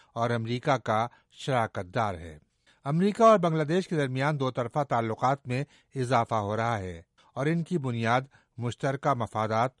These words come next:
اور مقاصد ہیں۔ دونوں ملکوں کے درمیان شراکت داری کو مزید وسعت دینے کے لیے سن دو ہزار بارہ میں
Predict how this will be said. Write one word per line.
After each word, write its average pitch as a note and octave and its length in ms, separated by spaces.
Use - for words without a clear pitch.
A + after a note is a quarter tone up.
اور A2 260
مقاصد G#2+ 720
ہیں۔ E2+ 100
دونوں D#3 300
ملکوں G3 260
کے F#3 100
درمیان D3 440
شراکت C3 460
داری B2 240
کو D#3+ 160
مزید A#2+ 380
وسعت B2+ 340
دینے B2 260
کے B2+ 120
لیے B2 300
سن B2+ 240
دو C3 120
ہزار B2 240
بارہ A2 280
میں D3 180